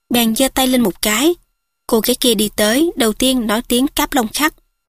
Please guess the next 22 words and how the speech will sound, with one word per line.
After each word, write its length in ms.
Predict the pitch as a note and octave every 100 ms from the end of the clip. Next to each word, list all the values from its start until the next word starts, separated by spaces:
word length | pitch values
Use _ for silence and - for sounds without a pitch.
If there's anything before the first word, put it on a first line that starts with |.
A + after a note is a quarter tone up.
| _ -
Ngọc 180 | A#3+
Kiều 100 | -
Long 260 | A#3+ C4 B3+
lắc 180 | E4 -
đầu 240 | A3+ G3+
nói 200 | F#3 G3+ B3+
với 100 | D4
cô 160 | C4+
ta, 360 | A#3+ A#3+ A#3 A3+ _ _ _ _ _
"Ta 140 | C#4 C#4+
không 200 | D#4+ D4
hiểu." 360 | A#3+ E3 C#4 - _ _ _ _ _ _
Cô 120 | A3+
gái 160 | A3+ A#3+ -
kia 180 | A#3
biết 240 | G#3 D4+ D4
Ngọc 200 | A3+ -
Kiều 120 | F#3
Long 280 | G3+ G#3+ G#3
là 120 | F#3+
người 180 | F3 E3+
Hán, 340 | G3 G3 C#4